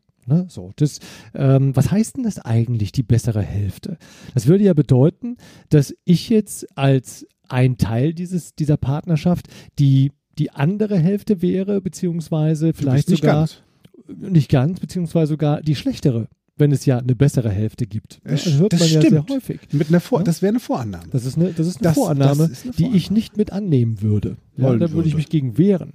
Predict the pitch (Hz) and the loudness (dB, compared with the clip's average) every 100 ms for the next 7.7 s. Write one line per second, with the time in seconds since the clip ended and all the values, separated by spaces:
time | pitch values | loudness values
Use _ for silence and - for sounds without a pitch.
0 | _ - 120 131 101 101 135 123 87 - | _ -10 -8 -6 -8 -4 0 0 0 -10
1 | _ 113 - 123 113 208 226 123 139 160 | _ -20 -18 -4 0 0 -2 0 0 2
2 | 139 139 147 147 - - 151 147 143 135 | 2 4 4 2 -4 -10 0 2 2 2
3 | 160 151 156 147 151 - - 151 147 160 | 2 4 4 2 0 -8 -6 -2 -2 -4
4 | - - _ - - 143 123 143 190 233 | -10 -20 _ -20 -6 -4 -2 -4 -6 -4
5 | 226 180 185 190 151 147 143 131 139 147 | 0 0 0 0 0 0 0 0 0 0
6 | - 185 - 165 143 147 135 135 123 - | 0 0 0 -2 -2 0 -2 -4 -6 -2
7 | 156 - 139 127 135 - 143 | -2 0 0 2 2 2 0